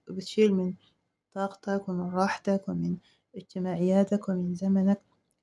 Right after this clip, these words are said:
علشان ما تدي المشروع اللي أنت أصلًا مؤمن به، علشان مشروعك اللي أنت مؤمن به يشوف النور، علشان ما يجني الثمرات اللي أنت منتظرها، علشان ما تكون راضي عن نفسك اجتماعيًا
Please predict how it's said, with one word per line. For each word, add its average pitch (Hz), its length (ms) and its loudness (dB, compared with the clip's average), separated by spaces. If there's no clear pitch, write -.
علشان 262 340 -6
ما 185 80 -4
تدي 196 280 2
المشروع 185 480 2
اللي 185 140 -6
أنت 196 180 2
أصلًا 208 420 0
مؤمن 180 460 4
به، 185 260 4
علشان 180 360 -6
مشروعك 202 440 2
اللي 196 140 4
أنت 208 160 8
مؤمن 185 340 6
به 202 80 10
يشوف 196 380 8
النور، 190 460 6
علشان 185 400 -6
ما 185 120 -2
يجني 196 400 8
الثمرات 190 640 6
اللي 185 160 2
أنت 202 260 4
منتظرها، 185 640 -8
علشان 185 320 -6
ما 185 100 -2
تكون 202 220 2
راضي 202 240 8
عن 185 180 4
نفسك 196 340 6
اجتماعيًا 185 680 0